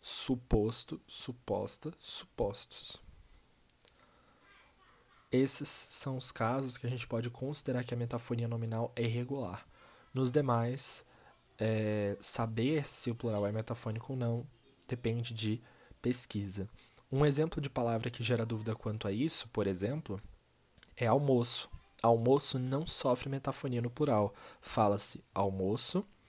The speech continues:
almoços. Não há a metafonia.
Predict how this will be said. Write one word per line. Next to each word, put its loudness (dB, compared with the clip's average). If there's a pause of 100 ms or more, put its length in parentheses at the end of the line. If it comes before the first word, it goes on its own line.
(320)
almoços. 0 (1300)
Não 2
há 0
a -4
metafonia. -4